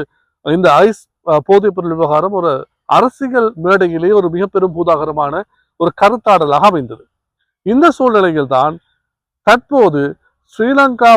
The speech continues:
பொதுஜன பெரமுன ஆரம்பித்து வைத்த இந்த அரசியல் ஆட்டம் தற்போது அரசாங்கத்தினால் மாற்றி அமைக்கப்பட்டது. இன்றைய தினம் மித்தனிய பகுதியில் மிகப்பெரியதொரு ஆர்ப்பாட்டம் முன்னெடுக்கப்பட்டது. இந்த போதைப் பொருள்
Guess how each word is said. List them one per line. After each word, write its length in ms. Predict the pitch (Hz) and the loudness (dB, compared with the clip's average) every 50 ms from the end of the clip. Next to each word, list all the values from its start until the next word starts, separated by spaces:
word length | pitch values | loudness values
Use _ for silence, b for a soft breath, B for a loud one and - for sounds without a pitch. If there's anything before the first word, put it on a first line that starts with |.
| 202 - | 4 0
பொதுஜன 500 | 190 185 208 226 190 220 214 208 202 190 175 | -2 -4 -2 -2 -2 0 0 0 0 -2 -2
பெரமுன 360 | - 185 190 196 190 190 185 175 | -2 -2 0 0 0 0 2 4
ஆரம்பித்து 500 | 170 170 180 185 190 180 175 170 156 165 | 4 4 4 4 2 0 -4 -6 -4 -4
வைத்த 200 | 165 165 151 160 | -6 -6 -6 -6
இந்த 140 | 147 151 151 | -2 0 0
அரசியல் 380 | 190 208 - - 226 208 185 | 0 0 -2 -4 -4 -2 0
ஆட்டம் 360 | 165 147 135 - - 143 143 - _ _ _ _ _ _ - | 2 0 0 -2 -4 -8 -8 -10 _ _ _ _ _ _ 0
தற்போது 480 | 175 175 175 - 208 202 196 190 190 190 196 220 - _ | 0 0 0 0 2 2 2 4 4 2 2 0 -2 _
அரசாங்கத்தினால் 840 | - 180 220 240 - - 220 196 185 180 151 - 156 151 165 180 170 | -2 -2 -2 -2 0 -2 -2 -2 -4 -6 -6 -4 -2 -2 -2 -2 -2
மாற்றி 360 | 147 160 185 202 - _ 196 180 | 0 0 0 0 -2 _ -8 -8
அமைக்கப்பட்டது. 500 | 156 147 135 139 127 127 120 131 143 196 | -8 -8 -8 -10 -10 -10 -10 -8 -6 -6
இன்றைய 300 | 226 226 269 233 202 170 | -4 -4 -4 -4 -6 -8
தினம் 280 | 139 135 135 160 185 - _ _ _ _ _ - | -10 -10 -8 -8 -10 -10 _ _ _ _ _ -6
மித்தனிய 460 | 143 156 175 185 247 247 220 214 196 | -4 -4 -4 -2 -2 -2 -2 -2 -4
பகுதியில் 500 | - - 165 156 160 156 151 156 165 147 131 | -4 -4 -6 -6 -6 -8 -8 -8 -10 -8 -8
மிகப்பெரியதொரு 800 | 156 180 214 240 208 - 202 185 190 180 170 160 165 151 165 185 - _ _ _ _ _ - | -6 -4 -4 -6 -4 -6 -6 -6 -4 -6 -6 -6 -8 -8 -8 -10 -12 _ _ _ _ _ 0
ஆர்ப்பாட்டம் 640 | 143 160 214 240 233 - - 185 160 143 180 180 175 | 2 4 4 4 2 0 -2 -4 -2 -2 -4 -6 -6
முன்னெடுக்கப்பட்டது. 560 | 165 160 160 147 135 143 131 135 123 135 139 | -6 -6 -6 -6 -6 -6 -8 -8 -8 -10 -8
இந்த 140 | 151 180 170 | -6 -6 -4
போதைப் 320 | - 202 208 196 214 202 175 | -2 0 0 0 0 -2 -4
பொருள் 240 | 185 180 180 180 | -6 -6 -6 -6